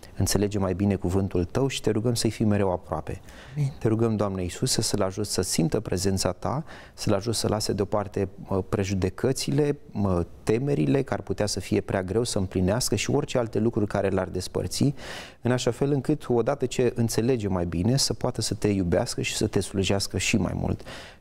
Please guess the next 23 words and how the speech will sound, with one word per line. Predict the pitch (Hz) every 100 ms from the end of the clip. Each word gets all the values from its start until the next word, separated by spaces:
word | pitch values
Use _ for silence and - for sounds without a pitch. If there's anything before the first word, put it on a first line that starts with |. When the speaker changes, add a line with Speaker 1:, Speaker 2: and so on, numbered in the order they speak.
| -
Speaker 1:
Cerem | - 135 123
în | 113
același | 98 - 104 95
timp | - 123 113 - -
aceeași | 107 - 107 98
binecuvântare | 107 90 90 90 90 110 117
asupra | 101 98 95 98
fiecăruia | 92 101 - 98 90
dintre | 92 87 90
noi, | 90 107 120 - - - - -
când | 107 104
ne |
apropiem | 98 - 95 113 107
de | 95
cuvântul | 92 95 95 92
Tău | 87 - 117
pentru | 110 98 98
a-l | 95
studia | - - - 85 92 110
și | 120 -
pentru | 104 98 104
a-l | 95
predica. | 95 - 82 87 - -